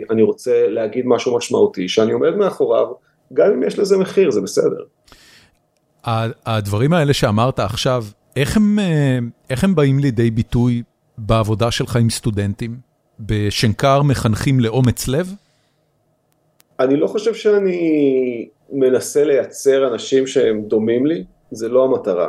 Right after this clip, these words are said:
Speaker 1: המטרה זה לתת להם סט כלים שימושי בשביל להיות, אה, אנשים שעובדים במקצועות תקשורת חזותית, שזה המון המון מקצועות, אה, ולהיות טובים בזה.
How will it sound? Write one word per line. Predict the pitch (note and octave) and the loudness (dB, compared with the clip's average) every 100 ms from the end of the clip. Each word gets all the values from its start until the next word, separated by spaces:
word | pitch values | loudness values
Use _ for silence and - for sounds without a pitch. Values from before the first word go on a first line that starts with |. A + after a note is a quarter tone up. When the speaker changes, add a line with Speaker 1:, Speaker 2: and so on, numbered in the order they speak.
| E2 _ _ _ _ - | -6 _ _ _ _ -4
Speaker 1:
המטרה | A#2+ A2+ C#3 D#3+ | -4 -2 0 2
זה | D3+ | 2
לתת | A#2+ - C#3 D3 | 0 0 0 0
להם | B2 | -4
סט | A2+ - B2+ - | -2 2 2 0
כלים | A#2 A2 C#3 C#3 | -6 -2 2 0
שימושי | C#3 A2+ G#2 - - D3 | -2 -6 -6 -6 0 2
בשביל | A#2 F#2 - A2 A2+ A2 A2 | 2 -4 -2 0 0 -2 -6
להיות, | G#2 G#2+ A#2+ B2+ - | -4 2 2 2 -2
אה, | B2 A2+ G2 F2 - G#2 | 0 2 0 -4 -4 -2
אנשים | E2 - C3+ C3+ | -2 0 2 2
שעובדים | A#2+ F#2+ A2+ B2 A#2 | 0 -4 -2 0 2
במקצועות | G#2 G#2+ G#2+ - - G#2 B2 C3 - | 0 0 -8 -12 -4 2 2 0 -6
תקשורת | A#2+ - B2 | -2 2 2
חזותית, | - A2 G#2 C3 B2+ | 2 -4 2 4 4
שזה | A#2 G#2 | 0 -2
המון | G2+ A#2 | 0 0
המון | B2+ A#2+ A#2+ | 0 -2 -6
מקצועות, | A#2+ - A#2 A#2+ A#2 - _ _ _ _ _ _ _ - | -10 -4 0 0 0 -10 _ _ _ _ _ _ _ -2
אה, | A2+ A2 G#2+ G#2 G2+ G2 F#2+ _ A2 G2 | 0 2 2 0 -2 -6 -12 _ -14 -4
ולהיות | A2 A2 A2 A2+ A#2 A#2+ | 0 0 0 0 0 0
טובים | A2+ A2+ C3+ | -2 0 4
בזה. | C3+ G2+ | 4 4